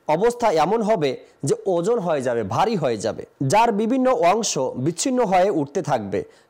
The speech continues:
কেয়ামতের ভীতি ও আতঙ্কে পাহাড়সমূহের এই অবস্থা হবে এবং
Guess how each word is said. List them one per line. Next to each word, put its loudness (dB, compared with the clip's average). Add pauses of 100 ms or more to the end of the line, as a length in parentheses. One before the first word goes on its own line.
কেয়ামতের 0
ভীতি -2 (140)
ও 2 (320)
আতঙ্কে 0 (180)
পাহাড়সমূহের 0 (280)
এই 2
অবস্থা 0
হবে 0
এবং 2